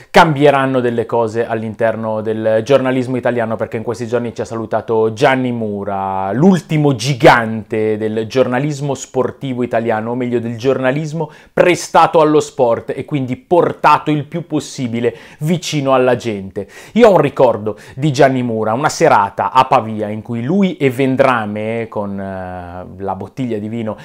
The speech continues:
al fianco, parlavano alla gente, parlavano di calcio e di vita, parlavano a loro modo, apparentemente burbero, in realtà estremamente profondo. Parlavano utilizzando le parole giuste, le parole migliori possibili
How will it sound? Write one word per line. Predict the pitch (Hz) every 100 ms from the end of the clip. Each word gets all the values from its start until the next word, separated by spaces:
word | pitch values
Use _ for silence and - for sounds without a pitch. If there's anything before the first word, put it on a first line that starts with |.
| - -
al | 113 113 110 110
fianco, | 107 139 143 147 160 - -
parlavano | 165 165 160 175 170 160
alla | 151
gente, | 127 131 120 120
parlavano | 123 131 143 143
di | 135 131
calcio | - 165 170 - 160
e | 151
di | 147
vita, | 131 120 101 110 104
parlavano | 113 120 120 120 120 120
a | 127
loro | 131 139 131
modo, | 127 117 110 104 113
apparentemente | 165 175 - 175 156 156 147 143 139 151 143 135 123
burbero, | 147 147 143 147 135
in | 123
realtà | 113 117 104 127 120 - -
estremamente | 170 160 - 156 147 143 143 143
profondo. | 147 135 - 117 104 104 - -
Parlavano | - 135 139 139 143 143 - -
utilizzando | 160 - 156 139 113 139 135 135 135 135 -
le | 151 165 180
parole | 180 170 160 175 185 175
giuste, | 127 165 165 - - 120
le | 120 127
parole | 139 139 156 156
migliori | 143 135 131 151 143
possibili | 135 127 - 123 120 123